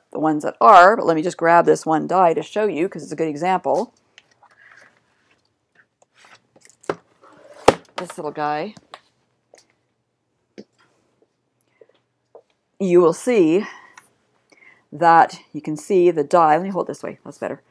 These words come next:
So you see the die is not parallel to the edge of the,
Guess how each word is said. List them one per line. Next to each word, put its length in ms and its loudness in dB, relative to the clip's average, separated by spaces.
So 160 0
you 120 4
see 180 -6
the 120 -2
die 400 2
is 240 -4
not 520 -4
parallel 580 4
to 100 -14
the 200 -6
edge 240 0
of 120 -10
the, 260 -6